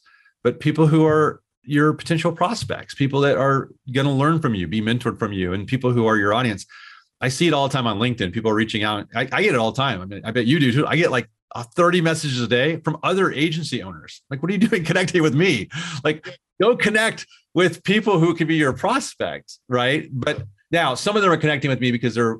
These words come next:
wanting to be part of maybe the, the, the membership program, things like that. But I see it with my clients too. They're,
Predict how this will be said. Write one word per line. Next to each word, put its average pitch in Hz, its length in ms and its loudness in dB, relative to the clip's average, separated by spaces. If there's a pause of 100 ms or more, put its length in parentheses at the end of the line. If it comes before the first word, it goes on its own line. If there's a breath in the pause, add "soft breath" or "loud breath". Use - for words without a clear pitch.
(160)
wanting 123 200 -2
to 113 40 -2
be 107 120 -4
part 117 180 0
of 107 60 0
maybe 110 180 -2
the, 104 160 -8 (140)
the, 101 260 -4
the 110 80 -2
membership 110 380 0
program, 104 280 0
things 101 200 -2
like 95 140 -2
that. 107 340 -2
But 110 200 -2 (480 loud breath)
I 147 140 -2
see 185 360 0
it 165 140 0
with 131 180 -2
my 117 120 -2
clients 120 500 -2
too. 123 340 0
They're, 104 280 -4